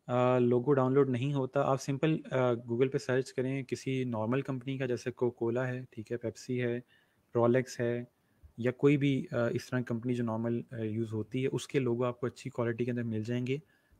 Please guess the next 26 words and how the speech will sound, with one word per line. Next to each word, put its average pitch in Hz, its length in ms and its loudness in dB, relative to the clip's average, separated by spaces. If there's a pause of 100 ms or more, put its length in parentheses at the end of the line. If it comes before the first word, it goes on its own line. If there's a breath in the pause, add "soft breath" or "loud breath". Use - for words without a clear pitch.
और 135 40 -2
उसको - 180 0
save 139 340 4
as 143 180 2
image 127 300 -2
करना 104 260 -10
है, 117 100 -16 (220)
ठीक 120 160 -4
है, 147 60 -2
save 127 240 2
as 123 120 0
image 139 380 -2
आप 120 160 2
उसको - 200 -8
पे, 113 500 -2
सेव 113 300 -2
करेंगे 131 380 -2 (420 soft breath)
और 127 160 0
फिर 151 100 6
आप 143 180 2
इंपोर्ट 120 360 0
करेंगे 120 260 -2
तो 110 120 -6
वो 110 100 -2
हो 98 180 -8
जाएगा। 98 240 -10